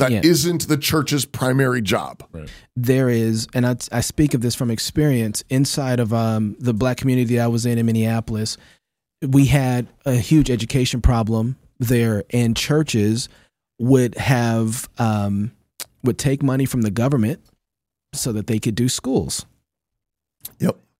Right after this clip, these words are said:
Speaker 2: Well, they weren't, the church itself wasn't the school, but they had a room downstairs they were taking money from. They used that money for all kinds of different stuff,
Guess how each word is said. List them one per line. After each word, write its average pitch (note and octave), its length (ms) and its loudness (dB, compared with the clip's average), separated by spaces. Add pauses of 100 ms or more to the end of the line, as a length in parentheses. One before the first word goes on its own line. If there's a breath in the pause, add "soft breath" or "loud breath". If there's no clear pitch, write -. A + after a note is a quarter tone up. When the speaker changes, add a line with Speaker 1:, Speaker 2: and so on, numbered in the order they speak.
(540)
Speaker 2:
Well, A#2+ 240 4
they C3+ 160 4
weren't, D3+ 300 2
the A2+ 120 -8
church - 340 -2
itself D3+ 420 -2
wasn't B2 300 0
the A#2 100 -6
school, - 340 4
but - 120 -2
they D3 80 4
had C3 160 2
a B2 40 2
room F#3+ 240 4
downstairs D3 520 0
they C#3 80 2
were B2+ 80 4
taking B2+ 200 0
money F#3+ 140 2
from. D#3+ 140 2
They C#3+ 80 2
used F#3+ 200 2
that C3 80 2
money G3 180 4
for C#3+ 120 0
all C3 80 -2
kinds C3+ 220 2
of A2 40 -4
different E3 260 2
stuff, A#2+ 200 -2